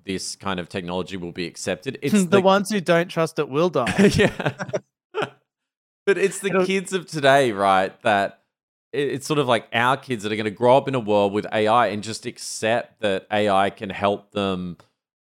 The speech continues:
Speaker 1: uh, with a medical problem. They don't really need to go to the doctor. They just,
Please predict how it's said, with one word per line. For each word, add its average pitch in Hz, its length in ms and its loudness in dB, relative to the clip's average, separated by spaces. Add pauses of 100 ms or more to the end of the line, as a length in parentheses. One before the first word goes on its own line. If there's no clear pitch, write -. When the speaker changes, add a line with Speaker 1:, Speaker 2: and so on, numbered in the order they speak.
(160)
Speaker 1:
uh, 110 160 -2
with 107 160 -2
a 107 60 0
medical 113 380 -2
problem. 90 480 -4
They 101 100 0
don't 113 240 -4
really 107 260 -2
need 98 220 -4
to 139 80 -2
go 101 160 0
to 90 80 -2
the 87 80 -2
doctor. 87 460 -4
They 95 180 -4
just, - 400 -10